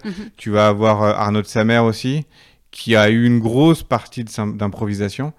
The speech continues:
Speaker 2: qui aujourd'hui l'a un peu mise de côté. Tu as Jérémy Crédville aussi, qui est un humoriste, qui aujourd'hui a vraiment mis en avant sa place d'humoriste, un peu moins d'improvisateur. Euh, t'as plein de références comme ça, mais tu n'as pas, euh, vraiment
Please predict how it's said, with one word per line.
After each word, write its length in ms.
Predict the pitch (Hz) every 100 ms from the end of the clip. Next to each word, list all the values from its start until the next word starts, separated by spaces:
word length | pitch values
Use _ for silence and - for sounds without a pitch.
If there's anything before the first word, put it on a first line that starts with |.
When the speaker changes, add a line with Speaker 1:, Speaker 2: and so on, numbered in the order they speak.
| _ _ _ _
Speaker 2:
qui 160 | -
aujourd'hui 320 | 101 101 101 104
l'a 120 | 98
un 80 | 95
peu 80 |
mise 180 | 98 95
de 100 | 98
côté. 420 | - 104 127 147 143
Tu 160 | 107
as 100 | 98
Jérémy 280 | 98 104 101
Crédville 420 | - 110 107 147 147
aussi, 320 | - 151 160 _ _ _ _
qui 240 | - 107 95
est 100 | 92
un 160 | 92
humoriste, 580 | 92 95 95 110 - - -
qui 140 | 131
aujourd'hui 360 | 117 117 123 113
a 80 |
vraiment 640 | 95 101 123 131 120 - _
mis 140 | 110 101
en 80 | 101
avant 180 | 98 101
sa 140 | -
place 220 | - 104 101
d'humoriste, 540 | 104 104 117 - - _ -
un 40 |
peu 100 | 104
moins 140 | 104 107
d'improvisateur. 640 | 101 - 101 98 - 156 - _ - - - - -
Euh, 140 | 98 98
t'as 160 | 110
plein 360 | 98 - 160 170
de 60 | 151
références 480 | 143 - 143 151
comme 160 | - 139
ça, 320 | - 147 160 - - -
mais 160 | 117 127
tu 180 | - 156
n'as 200 | 151 147
pas, 520 | - 147 156 156 151
euh, 440 | 135 127 123 117
vraiment 500 | 110 120 143 156 -